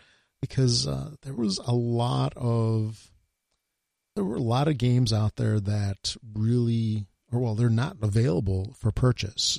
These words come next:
They're demo only. They're gonna be coming out later this year, or they're Kickstarters right now, or something's going on with them where they're not available for sale.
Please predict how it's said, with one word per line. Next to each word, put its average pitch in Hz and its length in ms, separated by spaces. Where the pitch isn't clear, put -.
They're 107 240
demo 113 480
only. 104 420
They're 98 140
gonna 104 140
be 98 80
coming 113 300
out 101 180
later 151 260
this 131 280
year, 101 220
or 98 220
they're - 380
Kickstarters 131 680
right 117 200
now, 113 540
or 101 540
something's 147 500
going 107 320
on 104 200
with 98 100
them 104 240
where 101 180
they're 117 160
not 135 200
available 104 420
for 95 200
sale. 104 460